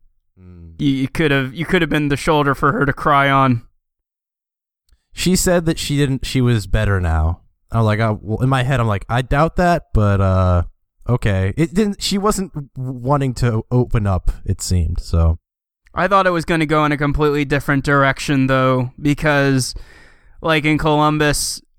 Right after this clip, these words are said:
Speaker 2: I turned the slider up to, like, fifty at some point just 'cause. And I actually got, like, not, not matches, but I got, there was just a lot of pages to like. And they were almost always, like, a Bible verse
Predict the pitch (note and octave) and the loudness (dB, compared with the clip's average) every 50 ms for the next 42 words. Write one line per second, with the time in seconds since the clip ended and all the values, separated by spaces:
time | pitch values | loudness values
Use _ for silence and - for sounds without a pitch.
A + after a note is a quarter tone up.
0 | - C#3+ D3+ D#3+ D#3 D3 - - F3 E3+ D#3+ D3+ C#3 - - F3 D#3 D3 D3 C#3+ | -6 -2 0 0 0 -2 -2 0 0 0 2 0 -2 -4 -2 0 0 0 2 2
1 | C#3+ C#3 C3+ - D#3 C#3+ C3+ C3 - - D#3+ D3+ - - - C#3 C3+ - - D3+ | 0 0 0 0 0 0 0 -2 -4 -2 -2 -2 -2 -2 -2 -2 -2 -2 -2 -2
2 | C#3 B2+ - D3 C#3+ C#3 C3+ C#3+ - D3+ C#3+ C3 - - - - D3+ D3 C3+ C3 | -2 -2 0 -2 -2 -2 -4 -4 -4 -2 -2 -2 -4 -6 -2 0 2 2 2 2
3 | C3 C3 A#2+ - - - - - - - - - - - - - - F3+ F3 F#3 | 0 -2 -4 -6 -10 -14 -20 -20 -20 -20 -20 -18 -18 -18 -18 -8 -4 -2 0 2
4 | D#4+ E4+ F4+ - - C#4 A#3 G3 G3 G3 F#3+ E3 D3+ E3+ E3 E3 D#3+ - G#3+ A3 | 2 0 0 -2 -4 -6 -2 0 2 2 2 2 0 -2 -2 -2 -4 -4 -2 0
5 | A#3 A#3 - _ B3 A#3 A3+ A3+ G3 E3 F3 E3+ E3 D#3+ E3 F3+ - - B3 A#3 | 0 0 0 _ -4 0 0 0 0 0 -2 0 0 2 0 0 -2 -2 -4 -4
6 | A#3 G#3 F#3+ G3+ G3 F#3+ F#3+ F#3 F#3 F3+ F#3 D#3+ - C#3+ G#3+ G3+ F#3 E3 G3 F3+ | -4 -4 -2 0 0 0 2 2 2 2 2 0 -2 -2 0 0 0 0 -2 -2
7 | - G3+ F#3+ F3 E3+ E3+ E3+ E3+ E3 E3 D#3+ D#3 D3 C#3+ C#3+ - _ _ _ _ | 0 0 2 2 4 2 4 4 2 2 2 0 -2 -6 -10 -16 _ _ _ _
8 | _ - - F3 F3 E3+ D#3 D#3+ D#3+ D3 - - D3 C3+ B2+ B2+ C3 C#3 F3 G#3 | _ 0 2 2 2 0 0 0 -4 -4 -2 -2 0 0 2 2 2 2 0 -2
9 | - - - - - _ _ _ _ _ _ _ _ _ _ _ _ _ _ _ | -4 -14 -20 -20 -20 _ _ _ _ _ _ _ _ _ _ _ _ _ _ _
10 | - F3 F#3+ G#3 G#3 G#3+ - - - F#3+ G3 G#3 A3 A3+ A3+ G#3+ F3+ - - - | -4 -2 2 2 2 0 0 -2 0 2 2 2 4 2 2 0 -2 -4 -12 -14
11 | - - E3+ E3+ F3 F3+ F3+ F3+ F3+ F3+ F3 F3 E3+ E3+ E3 D#3+ D3+ C#3+ D#3+ - | -4 0 2 4 4 4 4 4 4 4 4 4 2 2 2 2 0 -2 -4 -8
12 | - F3+ D3+ D3+ D3 D3 C#3+ C3+ - - - - _ _ _ _ _ _ _ _ | -6 -2 0 2 2 2 2 0 -2 -6 -20 -20 _ _ _ _ _ _ _ _
13 | _ _ _ _ _ _ _ _ _ _ - G3 E3+ C#3+ - D#3 D3 D3 D#3 D#3 | _ _ _ _ _ _ _ _ _ _ -6 -4 -4 -2 0 0 2 2 2 2
14 | D#3 E3 E3 D3+ C#3 D#3 D#3 D3+ D3+ D3 D3 - - - - - - | 2 2 0 0 2 2 2 4 4 4 2 0 -4 -6 -6 -8 -10